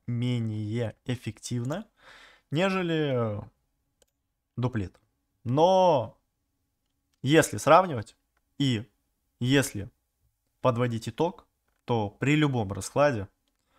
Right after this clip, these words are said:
дуплет никак не может заменить дыхание дракона. Если у вас есть, условно, дуплет, вы можете попробовать на нём покатать, и то я, ну,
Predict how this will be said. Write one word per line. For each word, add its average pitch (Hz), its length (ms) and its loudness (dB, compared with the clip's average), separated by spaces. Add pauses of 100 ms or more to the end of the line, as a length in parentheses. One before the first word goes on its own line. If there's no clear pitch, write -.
(400)
дуплет 131 800 0 (640)
никак 131 920 2 (260)
не 113 160 -6
может 120 400 -2 (480)
заменить 107 640 -6
дыхание 104 440 -6
дракона. 101 480 -12 (720)
Если 143 380 2
у 131 60 2
вас 123 300 2
есть, 135 440 2
условно, 110 420 -4
дуплет, 110 520 -6 (360)
вы 127 160 -2
можете 123 320 -2
попробовать 110 460 -4
на 117 80 -4
нём 113 140 -4
покатать, 196 520 -4
и 143 80 -6
то 123 500 -4 (960)
я, 220 280 4
ну, 208 360 -4